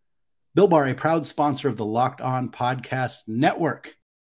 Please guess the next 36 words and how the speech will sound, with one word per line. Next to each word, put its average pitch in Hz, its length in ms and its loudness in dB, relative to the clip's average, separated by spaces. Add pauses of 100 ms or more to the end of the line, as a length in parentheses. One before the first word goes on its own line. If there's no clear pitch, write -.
(600)
Well, 185 80 4
folks, 226 240 8
wanna 233 140 4
thank 226 220 2
all 214 220 6
of 214 100 6
you 214 80 0
for 185 200 4
making 196 560 2
Locked 175 280 -2
On 175 140 0
College 175 260 -2
Basketball 165 380 -2
your 165 260 0
first - 380 -4
listen 147 480 -2
every 147 400 0
day. 170 480 0
And 165 180 0
Isaac, 156 300 0
I 147 100 4
didn't 196 260 0
check 208 300 6
right 196 220 6
before 180 240 4
we 190 80 4
recorded, 185 480 0
but 160 100 -4
the 160 60 -4
last 180 320 2
time 185 160 2
I 170 60 2
looked, 170 320 -2
we 202 80 0
were, 202 180 6
like, 160 300 -2